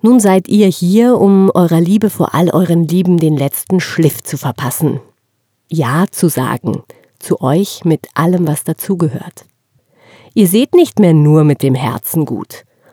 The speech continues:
Das Wesentliche wurde für euch sichtbar. Ihr durftet einander kennenlernen und wollt euch jetzt und hier zu eurer Liebe bekennen. Genau aus diesem Grund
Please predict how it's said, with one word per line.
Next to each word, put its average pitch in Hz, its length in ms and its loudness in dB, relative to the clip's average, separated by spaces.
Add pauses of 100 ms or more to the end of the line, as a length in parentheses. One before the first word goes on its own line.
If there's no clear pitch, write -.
(280)
Das - 220 -6
Wesentliche 190 720 2
wurde 160 180 0
für - 200 -4
euch 143 280 -2
sichtbar. - 580 -6 (960)
Ihr 185 140 2
durftet 247 440 2
einander 160 400 2
kennenlernen 165 880 2 (260)
und 175 160 0
wollt 175 220 2
euch 156 180 -2
jetzt - 340 -2
und 202 140 2
hier 180 260 0
zu - 140 0
eurer 156 240 2
Liebe 160 260 0
bekennen. 160 560 -4 (840)
Genau 147 280 2
aus - 340 -6
diesem 233 400 2
Grund 196 340 2